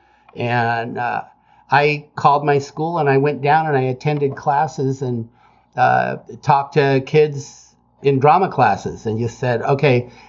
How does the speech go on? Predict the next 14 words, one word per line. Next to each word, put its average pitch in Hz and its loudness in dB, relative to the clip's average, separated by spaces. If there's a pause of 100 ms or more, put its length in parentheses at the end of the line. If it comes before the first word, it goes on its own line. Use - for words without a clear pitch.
you 160 4
can, 151 0 (160)
you 117 -2
know, 110 -4 (100)
do 151 4
this, - -6 (520)
um, 113 -2 (220)
because 120 2
this 135 0
is 123 0
where 131 4
I 127 6
am 107 -4
now." 65 -14